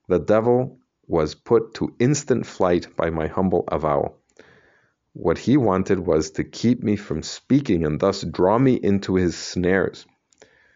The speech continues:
But it was my turn now to ensnare him, for, to make my humiliation more complete, I also told you everything, dear mother,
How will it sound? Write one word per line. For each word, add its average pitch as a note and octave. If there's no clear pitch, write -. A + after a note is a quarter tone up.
But E2+
it -
was E2
my E2+
turn E2+
now D#2+
to D#2+
ensnare D2+
him, E2
for, E2
to -
make F2+
my E2+
humiliation D#2+
more D#2
complete, A2+
I F2
also E2
told E2
you G2+
everything, D2+
dear D#2
mother, D#2